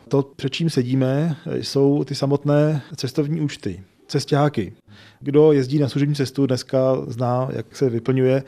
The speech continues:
cestovní příkaz, cestovní účtování. Tak tohle je vlastně něco podobného, ale z konce šestnáctého století.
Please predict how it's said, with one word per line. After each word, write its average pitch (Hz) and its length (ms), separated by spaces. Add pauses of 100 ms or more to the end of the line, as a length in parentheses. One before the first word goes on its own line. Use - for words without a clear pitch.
(360)
cestovní 143 400
příkaz, 123 600 (540)
cestovní 131 360
účtování. 123 840 (480)
Tak 123 340 (160)
tohle 135 220 (180)
je 151 60
vlastně 139 240
něco 147 180
podobného, 131 440
ale 151 180
z 147 60
konce 135 400
šestnáctého 131 540
století. 117 500